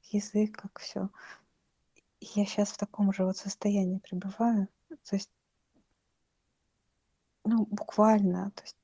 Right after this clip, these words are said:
то, я же не пишу каждый день «Илон Маск» себе на листочке,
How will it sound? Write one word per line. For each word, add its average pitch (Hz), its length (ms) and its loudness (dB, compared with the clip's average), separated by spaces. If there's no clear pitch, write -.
то, 214 200 0
я 226 100 6
же 202 100 6
не 202 120 4
пишу - 280 -10
каждый 202 460 0
день 196 260 2
«Илон 196 320 2
Маск» 180 300 -2
себе - 260 -6
на 185 100 0
листочке, - 760 -6